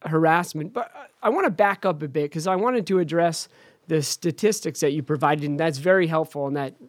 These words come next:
certainly helps provide a context for all of this. But I wanna remind our listeners that a charge of discrimination is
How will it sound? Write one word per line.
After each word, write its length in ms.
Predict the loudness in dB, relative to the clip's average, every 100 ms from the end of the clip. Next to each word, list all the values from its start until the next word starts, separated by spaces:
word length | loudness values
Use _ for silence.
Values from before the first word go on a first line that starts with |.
| _
certainly 600 | -20 0 2 4 2 2
helps 320 | 2 0 -2
provide 340 | -4 0 2
a 60 | 0
context 800 | -4 0 0 0 -6 -8 -10 -12 -16 -20 -20 -20
for 160 | 0 4
all 200 | 6 4
of 100 | 0
this. 300 | -4 -4 -8 -12 -14
But 100 | 2
I 60 | 4
wanna 220 | 4 6
remind 380 | 6 6 4 6
our 100 | 4
listeners 520 | 4 2 0 -4 -4
that 180 | -4 -4
a 60 | -4
charge 760 | -6 -6 -2 2 2 2 -2 -8
of 220 | -4 -4 -2
discrimination 920 | -4 -2 -2 0 2 0 0 -4 -4
is 360 | 0 -2 -2